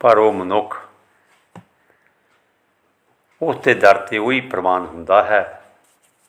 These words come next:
ਉਸ ਮਾਲਕ ਪਰਮ ਪਿਤਾ ਪਰਮਾਤਮਾ ਦੇ ਦਰ 'ਤੇ ਉਹੀ ਮਨੁੱਖ ਕਬੂਲ ਹੁੰਦਾ ਹੈ,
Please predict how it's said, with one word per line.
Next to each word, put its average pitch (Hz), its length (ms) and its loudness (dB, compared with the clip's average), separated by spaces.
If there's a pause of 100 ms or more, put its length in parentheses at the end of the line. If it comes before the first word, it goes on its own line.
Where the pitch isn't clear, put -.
(2750)
ਉਸ 104 220 -8
ਮਾਲਕ 92 240 2
ਪਰਮ 87 260 -6
ਪਿਤਾ - 280 -8
ਪਰਮਾਤਮਾ 87 580 -6
ਦੇ 87 80 -8
ਦਰ 85 200 -2
'ਤੇ 104 680 -2 (760)
ਉਹੀ 123 320 2
ਮਨੁੱਖ 104 460 -2
ਕਬੂਲ 98 320 -4
ਹੁੰਦਾ 85 320 2
ਹੈ, - 360 -8